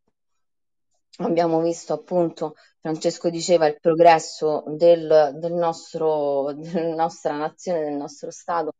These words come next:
in questo, presa di coscienza rispetto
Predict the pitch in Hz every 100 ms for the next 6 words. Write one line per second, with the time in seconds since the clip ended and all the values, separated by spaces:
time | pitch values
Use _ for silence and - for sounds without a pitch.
0 | _ _ _ 170 165 202 180 - 160 156
1 | 170 165 160 160 156 - 170 170 156 156
2 | -